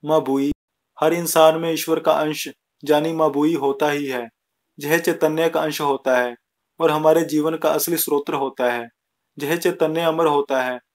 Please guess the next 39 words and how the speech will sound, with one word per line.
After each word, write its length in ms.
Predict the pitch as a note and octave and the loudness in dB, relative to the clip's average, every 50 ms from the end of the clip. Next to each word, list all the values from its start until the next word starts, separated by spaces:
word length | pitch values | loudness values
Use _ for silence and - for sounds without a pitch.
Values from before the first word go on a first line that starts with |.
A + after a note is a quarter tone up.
| _ _ _ _ _ - | _ _ _ _ _ 0
और 120 | D#3+ D#3 | 0 0
हमारे 380 | D3+ D#3 D#3 D3+ D3 D3+ E3 D#3+ | 0 2 2 4 4 4 4 2
अस्तित्व 500 | E3 D#3 - - D#3+ D3+ - E3+ E3 D#3+ | 0 -4 -4 -6 -10 -6 -4 -4 -4 -2
की 120 | D#3+ E3+ | 0 0
असली 260 | D#3 D3 - E3+ E3 | 0 0 0 -4 -6
पहचान 480 | D#3+ - D#3 C#3 C#3 - C#3+ C#3 D3 D3+ | -4 -4 -4 -4 -4 -4 -4 -2 -2 -2
होता 340 | C#3 C3+ C3+ - - B2 A#2+ | -4 -6 -6 -2 -2 -2 -2
है। 180 | A#2+ A#2 A#2 - _ _ _ _ _ _ _ _ _ _ _ | -2 -4 -8 -12 _ _ _ _ _ _ _ _ _ _ _
कभी-कभी 460 | - D#3 D#3 F3+ F3 F3+ F3 E3+ F3 E3 | 0 4 4 4 4 4 2 2 4 4
ऐसा 280 | D#3 D3+ - - E3 | 4 2 2 0 0
भी 100 | E3 F3+ | 2 2
होता 340 | E3 D3 C#3+ C#3 - D3+ C#3+ | 2 2 0 0 0 0 0
है 160 | C#3 C#3 C#3 | 0 -2 -4
कि 200 | C3+ - D3 C#3 - _ _ _ _ _ _ _ | -4 -6 -8 -8 -8 _ _ _ _ _ _ _
किसी 220 | E3+ E3 - F3 | -4 -4 -2 -2
मृत 260 | E3 E3 E3 E3 - | -2 -2 -4 -2 0
इंसान 440 | F#3 F3 E3 D#3 D#3 D#3 D3+ D#3 D#3 | 0 0 0 -2 -2 0 0 0 -2
की 140 | D3+ - D#3+ | -2 0 2
आत्मा 460 | D3+ C#3 C#3 - C#3+ C#3+ C#3 C3 - _ _ _ _ _ _ _ _ - | 4 4 2 0 -2 -4 -4 -4 -4 _ _ _ _ _ _ _ _ -6
जीवित 360 | C#3 D3+ E3 E3 E3+ F#3 F3+ | -2 -2 0 0 0 -2 -2
इंसान 360 | F3+ E3+ D3+ - D#3 D3+ D3+ | -4 -4 0 0 2 2 2
में 120 | D#3 D#3+ D3+ | 0 -2 -2
अटक 260 | C#3 D3+ E3 D#3 D#3+ | -2 -2 -2 -2 0
जाती 340 | D3 D3 C3 B2+ - C3+ C3 | 0 0 0 0 -2 -4 -4
है। 200 | B2+ B2 A#2+ A#2+ - _ _ _ _ _ _ _ - | -4 -6 -8 -10 -14 _ _ _ _ _ _ _ -2
किसी 260 | E3 D#3+ D#3+ F#3+ F#3 | -2 0 0 -2 -2
की 140 | F3+ F#3 F#3 | 2 2 2
अचानक 400 | E3+ E3 E3+ D#3+ D#3+ E3 E3 F3 | 4 4 4 4 4 2 0 0
मौत 280 | E3 D#3 D#3+ E3 D#3+ | 2 2 2 2 2
हो 160 | D#3+ D#3 D#3+ | 0 -2 0
जाए 260 | D3+ D3 C#3 C#3+ D3+ D3+ | 2 2 4 4 4 4
तो 280 | - D3+ C#3+ C#3 - _ _ _ _ _ _ _ _ - | 4 2 0 0 -2 _ _ _ _ _ _ _ _ 2
ऐसा 260 | D#3 D3+ - - F3 | 2 2 4 2 0
होने 260 | D#3 D#3 D#3+ D#3+ E3 | 2 2 0 -2 -2
की 140 | E3 F3+ F3 | -2 -2 -2
संभावना 520 | E3 - D3+ C#3 C#3+ C3+ C#3 D3 D3+ D3+ | -2 -2 -2 0 2 2 2 2 0 0
ज्यादा 280 | C#3+ C#3+ C#3 C#3 D3+ D3+ | 2 2 2 4 4 2
होती 340 | C#3 C#3 C#3 - - C3 B2 | 2 0 -4 -4 -6 -6 -4
है। 200 | B2 B2 A#2 | -4 -6 -8